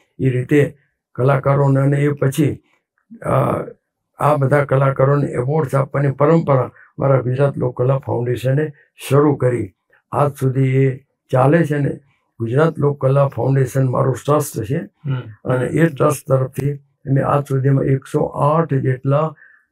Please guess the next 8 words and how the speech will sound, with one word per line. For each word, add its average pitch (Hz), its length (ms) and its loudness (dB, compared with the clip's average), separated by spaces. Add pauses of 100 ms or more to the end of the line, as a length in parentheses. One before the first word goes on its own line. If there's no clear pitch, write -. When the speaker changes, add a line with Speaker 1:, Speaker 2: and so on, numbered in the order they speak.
(320)
Speaker 1:
national 151 460 4
લેવલના 147 500 4
લોકકલા 143 760 0
awards 139 580 -2
અમે 135 160 4
આપી - 260 -4
ચૂક્યા - 320 -12
છીએ. 165 300 -14